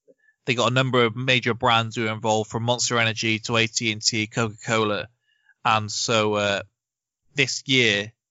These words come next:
the revenue just from advertising and sponsorships alone will surpass two hundred million.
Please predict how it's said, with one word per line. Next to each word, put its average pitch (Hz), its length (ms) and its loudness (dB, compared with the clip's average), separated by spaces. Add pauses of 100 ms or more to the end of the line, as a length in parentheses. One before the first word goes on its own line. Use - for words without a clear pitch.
(260)
the 110 220 2
revenue 117 500 0
just 113 240 -2
from 113 400 0
advertising 113 840 -2
and 104 80 -10
sponsorships 113 680 -4
alone 110 540 0
will 104 300 -4
surpass 110 520 -2
two - 240 -2
hundred 110 240 0
million. 107 520 0